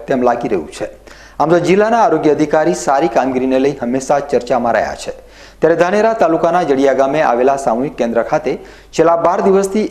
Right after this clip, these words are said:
એક પણ મેડિકલ ઓફિસર ન હોવા છતાં હજુ જિલ્લા આરોગ્ય અધિકારી જડિયા ગામ બાબતે કેમ ઓરમાયું વર્તન રાખી રહ્યા છે, આ સવાલ ધાનેરા તાલુકાના વીસ જેટલા ગામોના આગેવાન કરી રહ્યા છે.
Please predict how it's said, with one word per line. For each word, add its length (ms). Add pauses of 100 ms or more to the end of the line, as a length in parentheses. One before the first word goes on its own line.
એક 120
પણ 220
મેડિકલ 380
ઓફિસર 340
ન 120
હોવા 340
છતાં 360 (400)
હજુ 300
જિલ્લા 240
આરોગ્ય 340
અધિકારી 380
જડિયા 380
ગામ 140
બાબતે 360 (240)
કેમ 200
ઓરમાયું 380
વર્તન 320
રાખી 240
રહ્યા 240
છે, 120
આ 160
સવાલ 360 (480)
ધાનેરા 480
તાલુકાના 480
વીસ 240
જેટલા 240
ગામોના 560
આગેવાન 420
કરી 160
રહ્યા 280
છે. 120